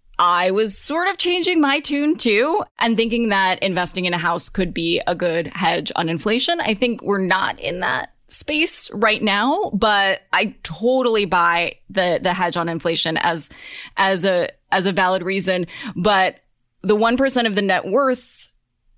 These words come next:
in one investment thing is something I often talk about for crypto. Like, if you wanna get into it, cool. Uh, don't put more than one percent of your net worth in, but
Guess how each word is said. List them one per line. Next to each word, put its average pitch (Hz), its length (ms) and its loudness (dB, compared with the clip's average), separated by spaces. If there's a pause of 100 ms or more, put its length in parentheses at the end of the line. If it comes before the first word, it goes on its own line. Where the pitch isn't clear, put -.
(220)
in 208 180 2
one 208 160 2
investment 240 540 0
thing 196 160 0
is 185 100 -2
something 185 240 0
I 180 140 0
often 190 320 2
talk 175 340 -4
about 175 460 0
for 170 460 0
crypto. 165 760 0
Like, 175 160 0
if 233 120 0
you 240 120 2
wanna 349 220 2
get 285 120 2
into 247 220 0
it, 226 220 -2
cool. 170 500 2 (380)
Uh, 185 220 4
don't 220 260 0
put 247 160 2
more 202 160 2
than 180 100 -2
one 175 160 -2
percent 175 260 -2
of 165 60 -2
your 165 120 -2
net 170 180 -2
worth 185 240 -2
in, 151 300 -2
but 190 340 0